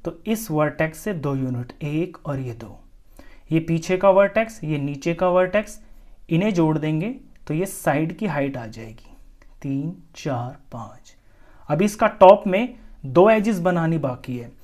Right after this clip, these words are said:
तो एक तो एज बनेगी इस लेंथ के पैरेलल, वो यहाँ से हो जाएगी,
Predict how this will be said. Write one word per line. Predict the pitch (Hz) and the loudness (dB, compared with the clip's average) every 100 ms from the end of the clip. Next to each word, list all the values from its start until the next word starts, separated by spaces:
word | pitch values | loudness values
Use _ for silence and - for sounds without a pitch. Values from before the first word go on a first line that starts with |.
| - - | -14 -4
तो | 185 | 2
एक | 185 185 - | 4 4 4
तो | - | 2
एज | 180 180 170 | 4 2 2
बनेगी | 170 180 185 185 | 0 0 -2 -4
इस | 208 | -4
लेंथ | 156 139 139 | -2 -2 -2
के | 139 190 | -2 -4
पैरेलल, | 185 175 170 185 208 - - - - 147 | 2 2 4 0 -2 -12 -20 -20 -12 -4
वो | 151 | -2
यहाँ | 139 127 139 | -2 -4 -4
से | 175 | -2
हो | 165 165 | -2 0
जाएगी, | 175 170 170 | 0 -2 -4